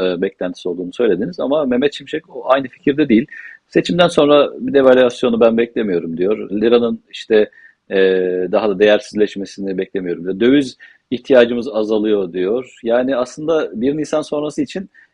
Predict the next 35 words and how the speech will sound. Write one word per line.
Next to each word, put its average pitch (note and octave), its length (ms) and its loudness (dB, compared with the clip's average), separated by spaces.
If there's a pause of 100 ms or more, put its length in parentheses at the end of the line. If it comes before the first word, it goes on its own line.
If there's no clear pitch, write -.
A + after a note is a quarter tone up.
(140)
e, A2+ 400 4 (200)
pembe C#3 280 0
bir D#3 80 -6
tablo C#3+ 360 -2
çiziyor. D3 600 -6 (180)
E, A#2 40 -2
yani A#2+ 560 -2
bu C#3 80 -2
noktada, D#3 500 0 (380)
e, G2 220 -4
tabii D3 320 0 (200)
uzun B2+ 320 -4
zamandır D3+ 440 2
da F3+ 320 0
dalgalı B2+ 560 2
kur C3+ 440 -4
rejimi C3 380 -2
bırakılmış, B2+ 460 -2
serbest A#2+ 400 -2
kur A2 260 -8
rejimi G#2+ 260 -4
bırakılmış, A2 500 -6
kontrollü A#2+ 640 -2
böyle A2 220 2
aynı, A#2 400 2 (460)
e, G2+ 60 -2 (460)
bir A2 160 -4
ip B2 200 -4
gibi F#2+ 380 -2
çizgide G2 340 -4
giden F#2 320 -2
bir F2 40 -6
kuru G2 260 -4
görüyoruz. A2+ 480 2
Bunun B2+ 300 -2